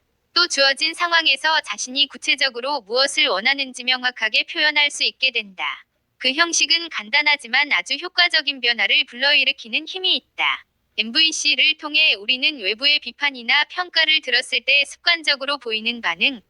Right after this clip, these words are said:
곧 변명하며 물러나거나 아니면 반격하는 행동 양식을 바꿀 수 있다.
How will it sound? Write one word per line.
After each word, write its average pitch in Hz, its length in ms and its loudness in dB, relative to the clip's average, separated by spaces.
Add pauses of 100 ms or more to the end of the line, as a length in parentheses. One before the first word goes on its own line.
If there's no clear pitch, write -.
곧 - 180 -6
변명하며 247 720 0
물러나거나 262 720 2
아니면 202 560 -2
반격하는 294 640 -2
행동 349 380 -4
양식을 254 480 0
바꿀 285 320 -6
수 - 140 -6
있다. 160 520 -4